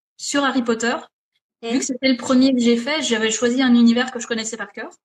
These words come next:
Speaker 1: Et, et pour, et pour le dire, j'ai, j'ai improvisé la, la, la deuxième, non, même les trois quarts de la session.
Speaker 2: Mm.
Speaker 1: Euh,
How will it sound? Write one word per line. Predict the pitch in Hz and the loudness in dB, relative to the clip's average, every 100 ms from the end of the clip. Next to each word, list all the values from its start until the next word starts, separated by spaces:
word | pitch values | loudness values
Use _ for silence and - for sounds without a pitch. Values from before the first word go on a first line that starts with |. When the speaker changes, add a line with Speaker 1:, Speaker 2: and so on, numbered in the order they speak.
| _ 285 269 220 247 _ _ _ - - - 277 | _ -14 -14 -20 _ _ _ _ -20 -20 -20 -12
Speaker 1:
Et, | - 233 226 226 220 214 208 208 202 202 196 - | 0 2 4 4 2 0 -2 -2 -2 -4 -4 -6
et | 226 | -4
pour, | 233 233 | -4 -2
et | 202 220 | -2 -2
pour | 208 220 | -2 -4
le | |
dire, | 202 302 254 | -4 -2 0
j'ai, | 226 220 214 208 202 202 | 0 0 2 2 2 0
j'ai | 196 | 2
improvisé | 233 247 - 269 254 233 269 302 | 2 0 -2 2 4 4 2 -2
la, | 220 202 196 196 190 190 190 _ _ _ _ - - | -2 0 0 -2 -4 -6 -10 _ _ _ _ -20 -12
la, | 202 196 190 190 | -8 -6 -4 -4
la | 196 | -4
deuxième, | 196 247 262 269 - _ _ _ _ _ | 0 2 4 2 0 _ _ _ _ _
non, | 196 | 0
même | 240 214 214 | 2 2 0
les | 202 | -2
trois | - 226 | 0 -2
quarts | 240 233 | 0 0
de | 226 | 0
la | 214 | -2
session. | - 196 190 _ _ _ _ _ _ | -6 -12 -16 _ _ _ _ _ _
Speaker 2:
Mm. | 220 226 254 | -16 -8 -8
Speaker 1:
Euh, | - | -2